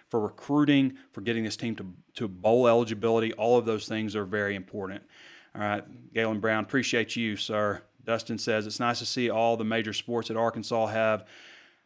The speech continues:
have top-of-the-line coaches. They all seem to be trending upward." I feel like there's some trending upwards. I mean, I, I'm anxious to see what, um,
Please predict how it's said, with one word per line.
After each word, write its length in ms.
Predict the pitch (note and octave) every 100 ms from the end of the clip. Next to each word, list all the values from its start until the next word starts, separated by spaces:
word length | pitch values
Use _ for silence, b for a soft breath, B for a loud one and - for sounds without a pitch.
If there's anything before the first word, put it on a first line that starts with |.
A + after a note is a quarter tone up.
| B _ _ _ _ _ _ -
have 160 | A#2+ -
top-of-the-line 640 | B2+ A2+ A2+ A2 A2+ G#2+
coaches. 380 | - A#2+ A#2 A2+
They 100 | A2+
all 140 | A2
seem 220 | - A#2
to 80 | A2
be 100 | G#2
trending 340 | - A#2 A2 A2
upward." 300 | A2 B2 A#2+
I 60 |
feel 220 | B2 F#3
like 200 | E3 D3
there's 180 | C#3+ C#3
some 140 | - A#2+
trending 420 | - B2+ B2 A#2
upwards. 380 | A2 A#2 A#2 A2+
I 40 |
mean, 140 | A2+
I, 200 | A#2+ C3 -
I'm 180 | B2+
anxious 300 | B2 C3 A#2+
to 60 | -
see 200 | - B2+
what, 460 | A#2 A#2+ A#2 A#2 - B B B -
um, 560 | A2 G#2+ G#2 G#2 G2+